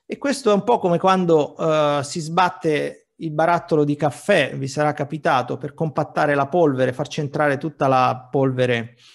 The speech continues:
del, del pacchetto sottovuoto. Ehm,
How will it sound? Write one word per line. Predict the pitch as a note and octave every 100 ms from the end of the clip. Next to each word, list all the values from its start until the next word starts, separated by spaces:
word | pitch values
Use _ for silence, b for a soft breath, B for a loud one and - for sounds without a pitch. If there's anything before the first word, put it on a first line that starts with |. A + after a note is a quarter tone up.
| B B
del, | - C3 C#3 B2+ B2
del | C3 C3
pacchetto | C#3+ - - D3 C#3 - D3 B2 A#2+ A#2 A#2+ _ _ _ _
sottovuoto. | - C#3 C#3 C#3 C3+ A#2 A2+ D3+ G3+ G3+ B B B B B B _ _
Ehm, | D#3+ D3+ D3+ D3 C#3+ C#3+